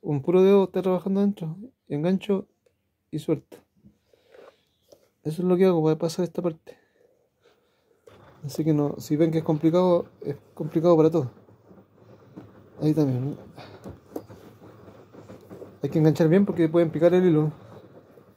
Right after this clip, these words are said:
Se puede picar el hilo, se lo toman mal. De nuevo. Es poquito si ya vamos a pasar la punta. Así que no me apuren.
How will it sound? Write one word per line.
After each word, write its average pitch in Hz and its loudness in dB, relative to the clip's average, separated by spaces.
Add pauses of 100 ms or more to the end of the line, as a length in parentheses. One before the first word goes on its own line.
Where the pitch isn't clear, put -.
(1160)
Se - -8
puede 156 4
picar 151 2
el 165 2
hilo, 185 2
se 156 -10
lo 165 -2
toman 165 0
mal. 131 -4 (1400)
De 151 0
nuevo. 127 0 (1200)
Es 160 -4
poquito 175 -2
si 160 0
ya 170 4
vamos 165 0
a - -2
pasar 165 -2
la 160 0
punta. 127 -6 (260)
Así - -8
que 151 -2 (120)
no 165 0
me 175 4
apuren. 131 0